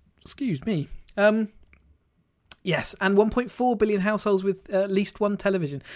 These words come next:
So it kind of, it's, it's almost like that one point four, one point five is that Western world, isn't it? That, um, it's, you know, it's that area of developed,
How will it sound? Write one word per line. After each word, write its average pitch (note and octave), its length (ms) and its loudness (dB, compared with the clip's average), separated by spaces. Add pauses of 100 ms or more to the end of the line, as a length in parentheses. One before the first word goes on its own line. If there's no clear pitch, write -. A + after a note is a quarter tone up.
So - 120 2
it A#3 220 2
kind C#4+ 240 2
of, - 80 -6
it's, A3+ 180 -6
it's A3 160 -2
almost C#4 300 0
like G#3 320 0 (140)
that G3+ 260 2
one G#3+ 240 2
point F#3+ 340 2
four, F#3 240 2
one F3 120 2
point E3 160 -6
five E3 260 2
is F3 200 0
that - 200 -6
Western E3 640 -2
world, D#3 320 -2
isn't D3+ 180 -6
it? D3 140 -12
That, C#3+ 180 -6 (460)
um, C#3 600 -4
it's, - 320 -20
you A3 300 -14
know, D3 100 -2
it's D3+ 180 -10
that D3+ 220 -2 (380)
area D#3 420 0
of C#3 100 -2
developed, D3 640 -4